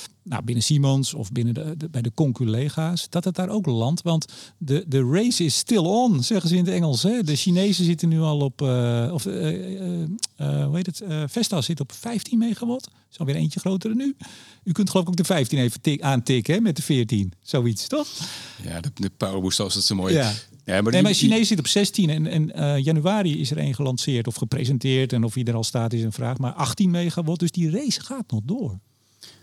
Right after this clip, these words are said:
Speaker 2: Ja, dat lijkt wel. Maar je merkt wel dat er steeds meer bewustwording is,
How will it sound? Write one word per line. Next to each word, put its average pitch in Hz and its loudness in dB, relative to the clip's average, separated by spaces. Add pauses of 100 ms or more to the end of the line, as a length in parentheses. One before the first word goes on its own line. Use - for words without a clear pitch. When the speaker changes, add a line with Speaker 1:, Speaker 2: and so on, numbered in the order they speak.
(400)
Speaker 2:
Ja, 123 -2
dat 131 0
lijkt 131 -2
wel. 110 0
Maar 104 0
je 110 0
merkt 113 0
wel 120 0
dat 120 -4
er 101 -6
steeds 123 -2
meer 110 -2
bewustwording 110 -2
is, 104 -4